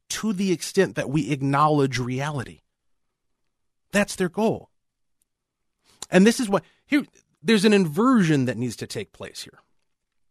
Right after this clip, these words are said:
A, a mirror universe that we need to bring into being. 'Cause right now, the way things work is the people who have the moral conviction, the people who are fighting tooth and nail,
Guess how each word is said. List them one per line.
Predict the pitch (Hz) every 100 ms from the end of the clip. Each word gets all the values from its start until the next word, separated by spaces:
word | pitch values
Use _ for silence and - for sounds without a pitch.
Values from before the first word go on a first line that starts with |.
| _ _ _ _ - - _
A, | 147 143 -
a | 147
mirror | 135 139 190 208 190
universe | 170 143 160 127 117 101 -
that | 127
we | 107 127
need | 127 120
to | -
bring | 110 110 120
into | 113 107 110
being. | 90 98 80 - _ _ _ _
'Cause | 165 143
right | 143 226 202
now, | 160 160 170 _ _ -
the | 135
way | 160
things | 165 165 127
work | 110 123 123
is | 113 98 - _ _ -
the | 139
people | - 208 202 233
who | 220
have | 165 165 135
the | 131
moral | 120 120 123
conviction, | - - 104 98 - 120
the | 110
people | - - 175 196
who | -
are | 151
fighting | - 143 131 113
tooth | - 135 123
and | 110 101
nail, | 92 95 101 127